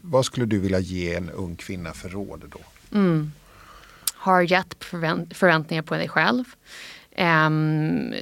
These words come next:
Speaker 2: sätt inte kraven för högt. Eh, spela på dina styrkor.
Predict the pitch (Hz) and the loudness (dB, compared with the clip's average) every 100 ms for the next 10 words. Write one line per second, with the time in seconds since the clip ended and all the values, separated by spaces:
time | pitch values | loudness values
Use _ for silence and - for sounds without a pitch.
0 | - - 170 - 165 160 160 165 160 156 | -4 -2 0 0 -2 -2 -2 -2 0 -2
1 | - 143 185 - - - - - - - | -4 0 0 -2 -16 -18 -16 -18 -6 2
2 | 165 160 165 - - 208 175 165 180 170 | 4 4 2 -2 -2 0 0 2 2 0
3 | 170 156 151 151 151 151 - - 151 - | -2 -4 -2 -2 -2 -4 -4 -4 -4 -6
4 | - 190 - | -4 -2 -4